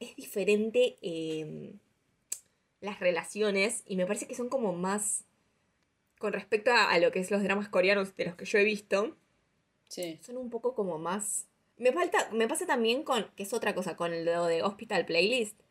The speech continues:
Speaker 1: ¿no te da que
Speaker 2: Sí.
Speaker 1: es como mucho más, eh, genuina las relaciones?
Speaker 2: Sí.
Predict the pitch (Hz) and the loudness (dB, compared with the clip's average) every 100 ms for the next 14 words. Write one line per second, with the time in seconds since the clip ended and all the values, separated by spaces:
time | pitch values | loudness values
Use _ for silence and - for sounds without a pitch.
0 | _ _ _ - 427 403 415 381 269 233 | _ _ _ -2 2 2 2 0 2 2
1 | 202 233 240 262 214 233 247 - - _ | 2 0 0 -2 0 0 -2 -8 -10 _
2 | _ 185 165 160 156 - - - 180 175 | _ -4 -2 -2 -4 -8 -12 -4 -2 0
3 | 190 240 254 185 180 160 143 - 180 220 | 2 2 2 0 -2 -4 -6 -6 -4 -2
4 | 208 180 190 _ _ _ - 214 262 254 | -2 -4 -10 _ _ _ -10 -2 0 0
5 | - | -4